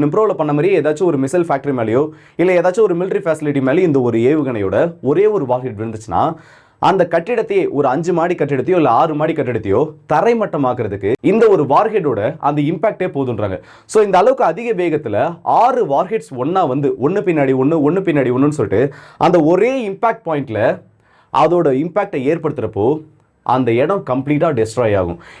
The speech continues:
இதுக்கு கீழே இருக்கக்கூடிய ஹெவியஸ்ட் பங்கரா இருந்தாலும் சரி, ஏன்னா இது இந்த அளவுக்கு கைனடிக் எனர்ஜில வந்து விழுகிறப்போ கீழே ஒரு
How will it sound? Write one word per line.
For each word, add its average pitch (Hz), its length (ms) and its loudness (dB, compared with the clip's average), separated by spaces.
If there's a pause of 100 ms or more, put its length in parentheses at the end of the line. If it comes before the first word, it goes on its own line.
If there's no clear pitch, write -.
(120)
இதுக்கு 143 320 0
கீழே 220 160 4
இருக்கக்கூடிய 175 400 -2 (100)
ஹெவியஸ்ட் 185 420 0 (120)
பங்கரா 143 340 0
இருந்தாலும் 120 300 -4
சரி, - 120 -4 (140)
ஏன்னா 127 140 2 (100)
இது 139 140 2
இந்த 156 120 4
அளவுக்கு 185 240 -4
கைனடிக் 156 380 -2
எனர்ஜில 123 300 -2
வந்து 139 160 2
விழுகிறப்போ 123 400 0 (540)
கீழே 247 260 4 (140)
ஒரு 143 100 0